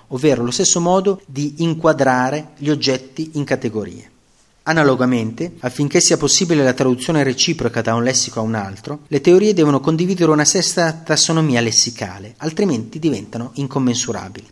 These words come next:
Tale requisito intende assicurare che termini appartenenti a lessici intertraducibili si riferiscono allo stesso tipo naturale e non soltanto che abbiano la stessa estensione.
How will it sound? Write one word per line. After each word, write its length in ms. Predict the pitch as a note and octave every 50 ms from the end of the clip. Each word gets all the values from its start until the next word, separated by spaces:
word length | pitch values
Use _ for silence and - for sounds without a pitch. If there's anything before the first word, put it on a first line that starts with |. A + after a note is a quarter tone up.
| -
Tale 240 | - F3+ F3 F#3 F#3
requisito 500 | F3+ F3 F3 F3 F#3 E3 C#3+ B2+ A#2 B2+
intende 320 | B2+ B2+ C3 E3 D#3+ D#3 D#3
assicurare 640 | - - - D3 D3 D3 C#3+ C#3+ D3 A2 A2 A2
che 180 | G#2+ - B2+ B2+
termini 340 | - F3+ F#3 F#3 F3+ D#3+ C3+
appartenenti 640 | - - C3+ B2 B2 - C3 C3 D3 D#3+ D#3 D#3+ B2+
a 20 |
lessici 460 | A#2 B2+ C#3 - - B2 A#2 - - B2+
intertraducibili 1040 | B2 B2+ - A2+ A2 - A#2 A2 G#2 G#2+ G#2 G#2+ - - A2 G2+ A2 B2 C#3+ D3 - - - -
si 180 | - - - F3+
riferiscono 540 | F#3 F#3 - G3+ G#3 G#3+ G3+ - - F3+
allo 140 | D#3+ D3+ D3+
stesso 360 | C#3+ - - F#3+ - - E3
tipo 220 | D3 - - - D#3+
naturale 640 | D3+ C#3+ C#3+ - D#3 D#3+ D3+ C#3+ - G#2 G2+ G#2 - - - - _
e 80 | D3 C#3+
non 100 | D#3+ D#3
soltanto 480 | D#3+ F3+ E3 E3+ A3+ A3 G3+ D#3 C3+
che 140 | - - B2+
abbiano 260 | A2+ A#2 A#2+ A#2+ A#2
la 100 | A2+ A2
stessa 300 | G2+ - - B2 - -
estensione. 840 | A2+ G#2+ - - A#2 G#2+ G2 - - - G#2 F2+ E2 G2 G#2 - _